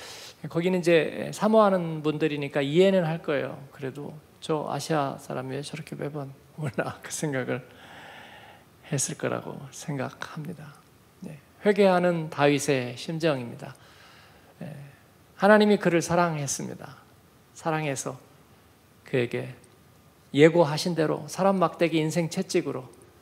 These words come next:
그의 잘못을 돌이키게 하시고 그리고 그를 다시 치유하여 우슬초로 씻겨서 하나님의 사람으로 다시 회복시켜 주십니다. 죄는 그래서 떼어내는 거예요.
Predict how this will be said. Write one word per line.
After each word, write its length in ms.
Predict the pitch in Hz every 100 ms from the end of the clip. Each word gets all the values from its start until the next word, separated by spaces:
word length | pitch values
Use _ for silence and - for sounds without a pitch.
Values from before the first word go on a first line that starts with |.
| _ -
그의 200 | - 147
잘못을 540 | 135 135 139 131 143 131
돌이키게 540 | 139 151 151 151 135
하시고 580 | 139 151 160 170 160 165 - -
그리고 300 | 135 127 123
그를 220 | 143 147
다시 340 | 135 127 -
치유하여 600 | 139 - 214 196 160 160 160 - - - -
우슬초로 560 | 165 156 180 - 156 151
씻겨서 560 | - 208 180 165 170 165 - - - - - -
하나님의 560 | 175 165 160 151 143 139
사람으로 480 | - 151 139 131
다시 320 | 127 127 - 131
회복시켜 680 | 175 185 - - - 139
주십니다. 460 | - - - - - - - - - -
죄는 460 | 160 170 196 190
그래서 280 | 160 151 156
떼어내는 540 | - - 247 185 143 151
거예요. 240 | - 175